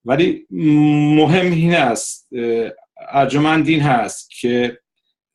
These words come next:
اون پایه و شالوده و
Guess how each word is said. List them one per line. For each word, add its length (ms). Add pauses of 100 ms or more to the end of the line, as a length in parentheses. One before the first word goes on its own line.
(120)
اون 460
پایه 480
و 480
شالوده 960
و 640